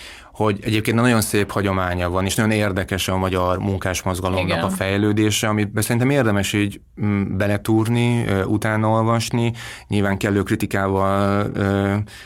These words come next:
Speaker 1: értelmezni, de, mm, szerintem eleve, akik mondjuk a baloldali politika, baloldali eszmék iránt érdeklődnek, azoknak meg nagyon hasznos tud lenni, mert nagyon sok érdekes, fontos, és egyébként igen, t-, tanulható dolog jelent meg.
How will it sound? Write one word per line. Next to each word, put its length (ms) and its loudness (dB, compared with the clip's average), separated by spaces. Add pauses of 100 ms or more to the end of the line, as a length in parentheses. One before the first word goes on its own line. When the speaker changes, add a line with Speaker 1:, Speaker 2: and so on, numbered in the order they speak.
(140)
Speaker 1:
értelmezni, 680 0
de, 360 2 (240)
mm, 640 0
szerintem 500 -2
eleve, 380 0
akik 360 -6
mondjuk 180 -4
a 40 0
baloldali 640 2
politika, 500 -2
baloldali 380 0
eszmék 540 -4
iránt 380 -2
érdeklődnek, 460 -2
azoknak 260 -4
meg 180 -2
nagyon 300 -2
hasznos 500 -6
tud 240 -6
lenni, 360 -2 (460)
mert 200 0
nagyon 220 -2
sok 360 -4 (140)
érdekes, 540 -2
fontos, 480 -2
és 160 -2
egyébként 640 -2 (260)
igen, 440 -2
t-, 160 -6 (160)
tanulható 580 0
dolog 460 2
jelent 480 0
meg. 340 0